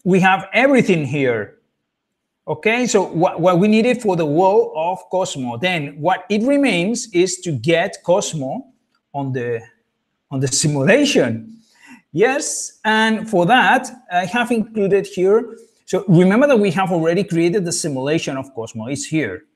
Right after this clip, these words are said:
You also have it here. Then if you go to the Cosmo description directory and select here the launch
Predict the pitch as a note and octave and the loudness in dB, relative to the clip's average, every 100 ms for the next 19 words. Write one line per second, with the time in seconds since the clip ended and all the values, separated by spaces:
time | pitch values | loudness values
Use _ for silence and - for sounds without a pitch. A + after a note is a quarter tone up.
0 | _ C3+ D3+ D#3+ D#3 D#3 D3+ D#3 C3+ - | _ -2 2 2 0 -2 0 -2 -4 -6
1 | A#2+ F#2+ - _ _ _ E3 E3 E3+ G#3+ | -8 -8 -14 _ _ _ -2 2 4 4
2 | G#3 A#3+ A#3+ A3 F3+ - G3+ G3 F3+ E3 | 4 4 4 2 2 4 2 4 2 2
3 | D3+ - F3 F3 - D3+ C#3 C#3 C3+ D3 | -2 -2 -2 -2 -2 -4 -4 -4 -2 -2
4 | D3+ - B2 A2+ G#2+ _ _ _ _ _ | -2 -4 -6 -6 -10 _ _ _ _ _
5 | _ D#3+ D#3 - D3+ E3+ E3+ F#3+ F3 C3 | _ -4 -4 -2 0 0 -2 0 0 2
6 | C3+ B2+ C#3 F#3 F#3+ - - | 0 0 0 0 -2 -6 -14